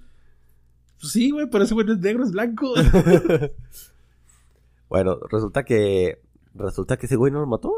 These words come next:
Speaker 2: ese, ese George Floyd de todas maneras, o sea, se va a morir, se va a morir, eh, ahí tirado, se va a morir manejando y cargándose la fregada.
Speaker 1: Sí, pero no lo, pero no, eh, no era necesario eso.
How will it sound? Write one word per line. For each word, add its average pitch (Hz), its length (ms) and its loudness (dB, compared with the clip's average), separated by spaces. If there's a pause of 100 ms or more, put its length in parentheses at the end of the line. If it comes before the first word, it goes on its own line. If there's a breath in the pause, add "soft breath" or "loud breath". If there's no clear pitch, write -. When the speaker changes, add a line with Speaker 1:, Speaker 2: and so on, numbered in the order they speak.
Speaker 2:
ese, 262 140 -8
ese 165 680 -4
George 160 180 0
Floyd 180 180 -2
de 175 100 0
todas 180 140 2
maneras, 147 200 2
o - 20 -6
sea, 151 140 0
se 175 80 2
va 175 60 2
a 202 40 2
morir, 196 480 4
se 196 80 0
va 175 60 2
a 185 40 0
morir, 196 340 2
eh, 175 440 0
ahí 139 240 0
tirado, 208 400 2
se 156 120 2
va 147 60 4
a 160 40 2
morir 143 260 0
manejando 147 600 -2 (200)
y 113 280 -6
cargándose 107 460 -4
la 104 100 -2
fregada. 104 500 0
Speaker 1:
Sí, 277 300 -12
pero 165 180 -2
no 170 120 -10
lo, 196 120 -6 (200)
pero 165 180 -6
no, 170 220 -12
eh, 156 280 -14
no 160 100 -10
era 185 220 -8
necesario 170 320 -14
eso. 170 180 -16